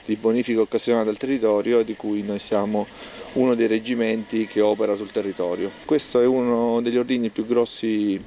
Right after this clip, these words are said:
del centro d'Italia che, insomma, che furono lanciati durante il conflitto della seconda guerra mondiale. E la complessità è dovuta dalle dimensioni e dal sistema di innesco dell'ordigno stesso.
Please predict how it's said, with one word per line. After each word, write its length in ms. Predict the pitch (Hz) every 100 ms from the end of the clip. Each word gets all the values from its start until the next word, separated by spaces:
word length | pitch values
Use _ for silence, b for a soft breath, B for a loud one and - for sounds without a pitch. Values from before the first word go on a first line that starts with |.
| -
del 140 | -
centro 260 | - 110 135
d'Italia 580 | 147 117 120 123 104 95
che, 560 | - 101 98 95 95 95
insomma, 420 | - 98 98 98 101 - B B -
che 100 | 95
furono 840 | 107 107 104 104 98 95 90 87 - B B B
lanciati 600 | 113 113 113 107 107 107
durante 420 | 101 104 101 104
il 440 | 104 101 98 98 95
conflitto 640 | - 101 - 101 - - 98
della 180 | 95
seconda 300 | 95 92 98
guerra 180 | 95 92
mondiale. 360 | 90 92 92 87 -
E 100 | 120
la 140 | 120
complessità 640 | 127 131 135 127 180 156 123
è 240 | 113 117
dovuta 580 | 113 127 131 113 107 104
dalle 400 | 107 107 107 104
dimensioni 760 | 113 120 120 - 160 170 190 - -
e 200 | 113 107
dal 340 | 104 104 104 101
sistema 540 | 113 - 107 104 104
di 260 | 101 101 90 B B B
innesco 580 | 120 113 101 - - 104
dell'ordigno 520 | 92 95 - 85 -
stesso. 540 | - - - - -